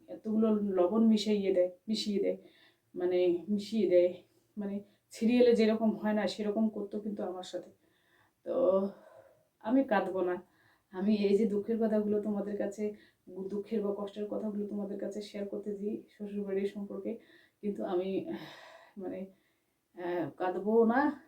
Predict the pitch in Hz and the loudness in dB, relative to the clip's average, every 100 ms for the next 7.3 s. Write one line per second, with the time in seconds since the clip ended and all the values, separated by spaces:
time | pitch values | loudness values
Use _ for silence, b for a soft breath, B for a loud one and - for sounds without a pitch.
0 | - 196 196 190 214 220 214 226 214 185 | -10 -6 -4 -2 4 4 4 0 2 2
1 | 214 185 180 196 240 - 185 220 202 - | -2 0 2 2 0 -2 -4 -4 -4 -2
2 | 240 226 202 202 196 180 208 214 202 185 | -2 -2 -2 -4 -4 -4 -4 -4 -2 -2
3 | 185 190 220 - 202 196 185 185 190 b | -2 0 -2 -4 -6 -4 -6 -6 -12 b
4 | b b b - 202 196 - 190 196 202 | b b b -6 -4 -2 -2 -2 -2 -4
5 | 208 208 185 - 202 - 202 202 190 - | -2 0 -2 -2 -4 -6 -6 -8 -12 -14
6 | - - 202 202 202 202 208 - - 190 | -12 -6 -6 -6 -4 -2 -2 -4 -10 -6
7 | 190 185 | -6 -6